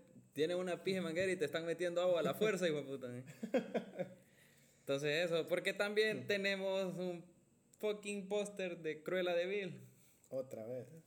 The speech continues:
Speaker 2: Otra vez con la nostalgia, pero es
Speaker 1: Ujú.
Speaker 2: o sea, en el póster solo vemos a Emma Stone.
Speaker 1: Emma Stone, que se mira bien, la verdad. Se,
Speaker 2: Se
Speaker 1: se
Speaker 2: mira,
Speaker 1: ve bien.
Speaker 2: se mira bien,
Speaker 1: Ujú.
Speaker 2: pero ya hay que ver su actuación porque Cruella era pije carismática, maje.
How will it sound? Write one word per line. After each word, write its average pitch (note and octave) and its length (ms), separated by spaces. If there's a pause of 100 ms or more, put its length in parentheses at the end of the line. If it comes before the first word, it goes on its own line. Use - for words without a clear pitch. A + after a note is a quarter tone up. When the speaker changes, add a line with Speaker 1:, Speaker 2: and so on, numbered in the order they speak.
(400)
Speaker 2:
Otra E3 280
vez E3+ 420
con C#3+ 160
la D3 80
nostalgia, C#3 600
pero D3 180
es D3+ 100
Speaker 1:
Ujú. C#3+ 380 (680)
Speaker 2:
o E3+ 80
sea, E3 100
en D#3 60
el D3 80
póster G3 420
solo F3 280
vemos E3 280
a A#2 320
Emma C3+ 160
Stone. D#3 320
Speaker 1:
Emma C#3+ 160
Stone, E3+ 320
que A#3+ 140
se C4 140
mira E3+ 200
bien, D3+ 180
la C3+ 80
verdad. B2+ 280
Se, B2+ 120
Speaker 2:
Se A#2 80
Speaker 1:
se D#3 60
Speaker 2:
mira, D3+ 260
Speaker 1:
ve C3+ 160
bien. B2+ 100
Speaker 2:
se C3 100
mira C3 160
bien, G3 200 (100)
Speaker 1:
Ujú. B2+ 160
Speaker 2:
pero C3+ 400 (840)
ya C3+ 280
hay D#3+ 100
que D#3 100
ver D#3+ 120
su F#3 80
actuación E3+ 380
porque C#3 240
Cruella C#3+ 280
era C#3+ 320
pije F3 220
carismática, D#3 640
maje. D#3 520